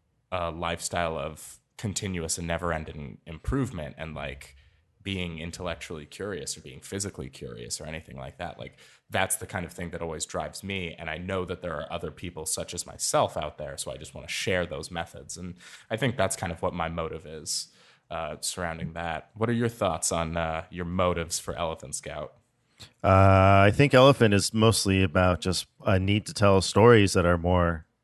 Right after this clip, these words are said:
Speaker 2: uh, diverse in representation and who's portraying those stories. I think that's, that's what it is. It's kind of the same thing, is knowing that I think there's other people out there that want to see themselves more in movies and stories. And I think that's why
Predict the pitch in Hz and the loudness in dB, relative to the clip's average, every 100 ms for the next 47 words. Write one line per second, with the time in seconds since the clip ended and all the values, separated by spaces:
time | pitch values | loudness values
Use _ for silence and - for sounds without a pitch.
0 | _ - 69 65 - _ _ 95 87 101 | _ -10 -10 -12 -18 _ _ 2 4 4
1 | 98 90 87 - 87 87 101 104 87 85 | 4 2 2 0 -4 0 0 0 -4 -8
2 | 87 _ _ _ _ _ _ - 85 82 | -12 _ _ _ _ _ _ -2 0 2
3 | 82 92 92 90 - 104 107 87 - 87 | 2 0 2 4 6 8 6 4 2 2
4 | 76 73 95 104 101 101 - - - _ | 2 2 0 2 4 2 0 -6 -10 _
5 | - 127 - 92 87 101 - 135 95 - | 2 4 4 2 2 2 4 4 4 0
6 | 92 - 113 87 78 98 95 90 - 98 | -2 0 0 0 2 2 4 2 0 -2
7 | 98 95 87 90 82 98 90 87 78 87 | 0 -2 0 0 0 -2 2 2 2 0
8 | 85 80 80 78 _ - _ _ _ _ | 0 2 0 0 _ -20 _ _ _ _
9 | 101 90 98 98 87 - 110 98 - 87 | -4 2 2 0 0 2 2 2 0 -2
10 | 85 104 107 98 95 90 87 85 - 95 | -2 2 4 4 2 -2 -2 -4 -4 2
11 | 101 92 87 76 82 - 78 71 80 - | 4 4 0 -2 -6 -2 0 -2 -6 -8
12 | 80 78 92 - 87 - 92 85 80 80 | -8 -6 -6 -4 -6 -4 0 2 2 -2